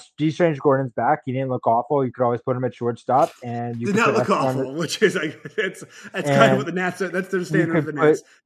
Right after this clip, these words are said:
Speaker 2: Didn't look
Speaker 1: Escobar
Speaker 2: awful.
Speaker 1: back on the bench. I'd rather have
Speaker 2: Right.
Speaker 1: Garcia. Another option, um, just play with eight players.
Speaker 2: <laughs> Just do the, just do a shift.
Speaker 1: Just,
Speaker 2: That, that's,
Speaker 1: yep,
Speaker 2: <laughs> that's
Speaker 1: permanent shift,
Speaker 2: do a,
Speaker 1: pull in
Speaker 2: do a
Speaker 1: one of the
Speaker 2: permanent
Speaker 1: outfielders.
Speaker 2: shift, right?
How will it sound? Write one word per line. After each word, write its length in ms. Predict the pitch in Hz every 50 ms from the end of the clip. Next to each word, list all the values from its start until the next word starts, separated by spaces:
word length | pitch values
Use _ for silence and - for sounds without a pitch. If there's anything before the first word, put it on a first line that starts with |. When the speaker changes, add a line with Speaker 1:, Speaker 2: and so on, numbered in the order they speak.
| _ -
Speaker 2:
Didn't 200 | 196 202 196 190
look 80 | 175
Speaker 1:
Escobar 260 | 147 - 151 135 175 156
Speaker 2:
awful. 100 | 147 135
Speaker 1:
back 240 | 160 156 151 -
on 120 | 175 170 170
the 60 | 170
bench. 440 | 139 135 131 139 160 180 - - - - -
I'd 160 | 127 127 113
rather 200 | 127 131 131 135
have 140 | 135 139 127
Speaker 2:
Right. 60 | 123
Speaker 1:
Garcia. 340 | 143 135 127 - - - 135 _ _ _ - _ _ _ _ _ _ _ _ _ _ _ _ _ -
Another 500 | 131 135 139 135 139 151 165 202 180 139
option, 440 | 127 135 - - 147 160 190 185 _ _ _ _ _ _ _ -
um, 400 | 127 131 135 131 131 127 127 120
just 160 | 127 131 -
play 120 | - 147 139
with 120 | 139 -
eight 140 | 135 139 -
players. 320 | 143 123 117 135 151 - _ _ _ _ _ _ _ _ _ _ _ _ _ _ _ _ _ _ _ -
Speaker 2:
<laughs> 40 | - 127 117 - _ _ _ _ _ _ _ _ _ _ _ _ _ _ _ - - _ _ _ - _ _ _ - _ _ _ _ _ _ _ _ - - - - - _ -
Just 200 | 233 - - -
do 100 | 269 220
the, 100 | 208 202
just 360 | 180 - 196 185 - - -
do 100 | 208 190
a 60 | 175
shift. 440 | 151 - - 165 135 120 - - - _ _ _ _ _ - -
Speaker 1:
Just, 240 | 139 143 175 165 123
Speaker 2:
That, 0 |
that's, 220 | 139 156 170 -
Speaker 1:
yep, 60 | - -
Speaker 2:
<laughs> 60 | - -
that's 200 | 196 208 - -
Speaker 1:
permanent 320 | 147 147 160 185 202 165
shift, 320 | - - - 156 180 185 -
Speaker 2:
do 120 | 226 214
a, 40 | 208
Speaker 1:
pull 180 | 160 156 160
in 100 | 170 -
Speaker 2:
do 40 | -
a 40 | 156
Speaker 1:
one 100 | 156 160
of 60 | 160
the 60 | 160
Speaker 2:
permanent 160 | 147 143 147 143
Speaker 1:
outfielders. 500 | - 147 143 135 147 160 170 156 151 -
Speaker 2:
shift, 280 | 156 139 120 113 - 135
right? 240 | 147 156 170 202